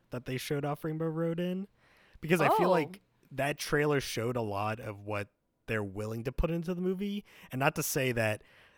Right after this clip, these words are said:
Speaker 1: oh, maybe they think it's not gonna do well, so they're just putting everything into it, or maybe they're not planning to do anymore.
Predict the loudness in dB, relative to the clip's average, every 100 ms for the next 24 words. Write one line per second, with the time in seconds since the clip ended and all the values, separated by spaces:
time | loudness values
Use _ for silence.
0 | _ 2 4 4 0 0 -2 -2 -4 -4
1 | -6 -4 -6 -6 -8 -4 -2 0 0 0
2 | -2 -4 -6 -4 -2 -2 -4 -4 -4 -4
3 | -8 -8 -6 -6 -6 -6 -4 -4 -6 -8
4 | -6 -8 -8 -10 -8 -8 -8 -6 -8 -6
5 | -6